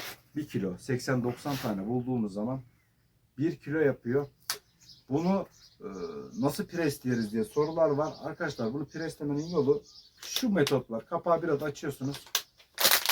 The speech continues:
Açtıktan sonra yani en güzel presleme bu ama her birini böyle uğraşamazsınız.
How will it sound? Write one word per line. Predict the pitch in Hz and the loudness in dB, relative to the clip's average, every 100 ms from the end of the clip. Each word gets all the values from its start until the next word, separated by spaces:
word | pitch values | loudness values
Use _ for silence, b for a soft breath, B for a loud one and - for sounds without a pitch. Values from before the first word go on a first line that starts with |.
| - - - - - - - - _ | 0 -4 4 6 6 4 -20 -20 _
Açtıktan | 131 139 147 - 151 | -2 -2 -4 -8 -6
sonra | 147 123 120 117 - - - - - - - - - - - - - - - - - - - - - - - - - - | -4 -2 4 8 8 6 4 2 4 4 4 2 2 4 2 0 0 0 0 2 2 2 -2 -2 0 0 0 -2 -2 -2
yani | - 98 85 - - 156 | -2 -2 -4 -6 -2 0
en | 175 | 2
güzel | 160 139 123 | 4 4 4
presleme | - 143 143 - 143 160 151 - | 2 4 4 4 0 0 -2 -6
bu | 127 143 165 - 165 | -4 -2 -2 0 2
ama | 190 175 - - - - - - - - - | 6 4 4 -6 -12 -16 -20 -20 -20 -20 2
her | 147 165 180 | 8 10 8
birini | 185 185 190 - 147 | 2 2 0 -4 4
böyle | 165 180 | 6 6
uğraşamazsınız. | 185 175 180 190 175 143 - 104 - - | 6 2 2 2 2 0 -4 -10 -12 -16